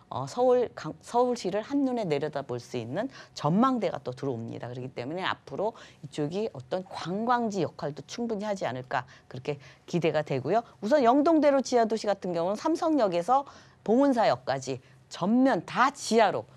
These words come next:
육-, 지하 육 층까지 건설이 됩니다. 잠실 야구장의 약 삼십 배 연면적이라고 하니까 굉장히 큰데, 그것뿐 아니라 지하로 이쪽으로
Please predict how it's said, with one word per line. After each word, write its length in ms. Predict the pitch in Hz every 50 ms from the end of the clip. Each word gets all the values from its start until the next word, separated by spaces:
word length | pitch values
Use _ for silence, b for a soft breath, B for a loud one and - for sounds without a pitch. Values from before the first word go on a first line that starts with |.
| - -
육-, 160 | 185 214 214 - B B B B _
지하 300 | - - 247 254 233 180
육 180 | 180 190 180
층까지 420 | - - 311 269 - 220 190 190 170
건설이 340 | 151 143 139 156 147 143
됩니다. 460 | 139 135 120 120 127 135 131 127 120 123 b b b b b b b b _ _
잠실 420 | - - 180 196 202 - 262 220
야구장의 480 | 180 156 143 143 147 151 139 139 180 202 - - -
약 160 | 131 127 - -
삼십 340 | - 269 294 294 - - _
배 200 | 240 226 185 143
연면적이라고 640 | 135 139 143 151 147 135 135 127 123 127 131 147
하니까 360 | 170 156 127 - - - 139 B B B B B B -
굉장히 480 | - 170 180 202 214 202 247 214 185 170
큰데, 400 | - - 277 240 196 180 160 135 B B B B B B
그것뿐 540 | - - 220 226 269 277 269 - - 285 285
아니라 520 | 233 156 143 143 143 147 165 190 214 226 240 - _ _ _ _ _ _ _ _ _ _ _ _ _ _ _ - - _ _
지하로 440 | - - - 180 190 170 160 165 185 180
이쪽으로 500 | 160 - - 208 185 170 185 208 208